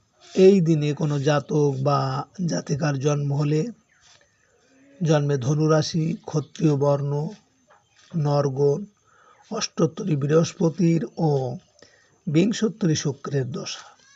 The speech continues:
বেলা একটা এক গতে বিংশোত্তরী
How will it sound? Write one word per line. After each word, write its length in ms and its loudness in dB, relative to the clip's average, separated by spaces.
বেলা 200 2
একটা 380 0
এক 380 0
গতে 400 -4
বিংশোত্তরী 960 -6